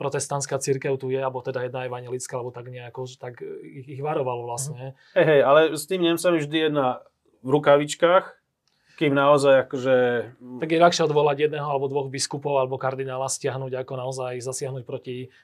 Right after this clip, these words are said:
Speaker 1: celej biskupskej konferencii, takže... Takže uvidíme, ako to bude ďalej. Ty si aj naznačil, Imro, že pápež už má zdravotné problémy a že teda možno šľape na plyn, lebo chce niektoré veci naozaj dotiahnuť, si možno uvedomuje, že,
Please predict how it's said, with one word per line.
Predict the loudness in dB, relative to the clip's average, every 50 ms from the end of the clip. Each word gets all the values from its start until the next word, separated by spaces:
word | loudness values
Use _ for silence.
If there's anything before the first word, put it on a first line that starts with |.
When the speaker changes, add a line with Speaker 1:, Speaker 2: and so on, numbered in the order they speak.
| _ -12
Speaker 1:
celej | -6 -4 -4 -4 -4 -6
biskupskej | -10 -10 -10 -10 -10 -8 -6 -6 -6 -4
konferencii, | -4 -6 -6 -6 -6 -8 -8 -8 -10 -10 -10 -10 -12 -12
takže... | -12 -12 -12 -12 -12 -10 -10 -10 -12 -14 -16 _ _ _ _ _ _ _ _ _ _ _ _ _ _ _ _
Takže | -6 -4 0 2 2
uvidíme, | 4 4 2 2 0 -2
ako | -4 -4 -4 -4
to | -4
bude | -2 -2 0
ďalej. | 0 2 2 0 0
Ty | 0 0
si | -2
aj | -2 0
naznačil, | -2 -2 -2 -2 -4 -4 -4 -4 -4 -4
Imro, | -2 -4 -4 -2
že | -2 -2 -2 -2 -2 -4 -6 _
pápež | -2 0 0 0 0 -2 -4 -4
už | -4 -6
má | -6 -8 -8
zdravotné | -6 -4 -4 -2 -2 -2 -4 -6 -8 -4
problémy | -4 -2 -2 -2 -2 -2 -4 -6 -6
a | -6 -6
že | -6 -6
teda | -6 -4 -4 -4
možno | -4 -4 -8 -8 -10
šľape | -6 -2 -2 -2 -2 -2 -4
na | -2 -2 -2
plyn, | -2 -2 -4 -4 -4 -6
lebo | -6 -6 -6 -6 -8
chce | -8 -8 -10
niektoré | -8 -10 -8 -6 -4 -4 -4
veci | -4 -6 -6 -6
naozaj | -6 -4 -4 -2 -4
dotiahnuť, | -2 -2 -4 -2 -2 -4 -4 -4 -6 -8 -10
si | -10 -10
možno | -10 -10 -8 -8 -6
uvedomuje, | -4 -4 -4 -4 -4 -6 -8 -10 -8
že, | -8 -6 -4 -4 -4 -4